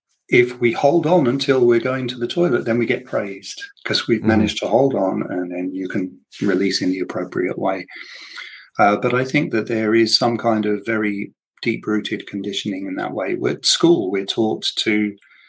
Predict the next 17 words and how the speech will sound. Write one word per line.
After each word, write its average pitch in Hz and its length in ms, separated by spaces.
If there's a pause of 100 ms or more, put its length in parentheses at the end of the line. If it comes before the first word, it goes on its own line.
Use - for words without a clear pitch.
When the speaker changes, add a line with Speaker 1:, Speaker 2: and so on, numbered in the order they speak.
(260)
Speaker 1:
uh, 104 340 (220)
hold 113 320
on 104 180
to 113 120
facts, - 760 (560)
Speaker 2:
Mm-hmm. 95 240 (920)
Speaker 1:
times 98 400
tables 92 600
and 92 120
things 101 300
like 110 220
this, - 280
facts - 320
and 107 160
figures, 98 540
and, - 240 (640)
um, 110 580